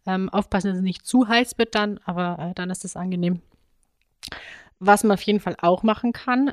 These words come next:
ähm, ist ein Problem, das ich oft hab, dass die Haargummis ausgehen. Ähm, dafür muss man einfach echt so eine alte Socke nur nehmen, mit einer guten Schere halt gerade abschneiden, so in circa ein Zentimeter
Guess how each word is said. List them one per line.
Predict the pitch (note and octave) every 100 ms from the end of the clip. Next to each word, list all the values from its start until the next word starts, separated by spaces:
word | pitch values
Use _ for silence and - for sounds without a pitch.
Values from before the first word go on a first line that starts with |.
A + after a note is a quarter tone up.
| -
ähm, | A3+ A3+ A3+ -
ist | -
ein | F#3+
Problem, | - G3 F#3
das | E3+
ich | F#3 - G#3
oft | - -
hab, | B3 B3 -
dass | F#3
die | - F3+
Haargummis | G#3+ G3 E3+ -
ausgehen. | D#3 - - F#3+ A#3 - - - _ -
Ähm, | G3 G3 F#3+
dafür | F3 G3 G#3+
muss | G#3 G3
man | F#3
einfach | F#3 F#3 -
echt | F#3 -
so | -
eine | F#3 E3+
alte | F3 F3+
Socke | A3 - A#3+
nur | A3+
nehmen, | A#3 A#3+ A#3+
mit | G#3 -
einer | F3+
guten | - G#3 - F3
Schere | - F#3 G3 G#3
halt | F#3+ F3+
gerade | F3 E3+ F3+ G3 F#3 E3+ _ -
abschneiden, | F#3+ - A#3 A3+ A#3+ A#3+
so | - E3+
in | E3
circa | - F3 F3
ein | D#3+ F3 F#3+ -
Zentimeter | G3 F#3 F#3 F3+ F3+ F#3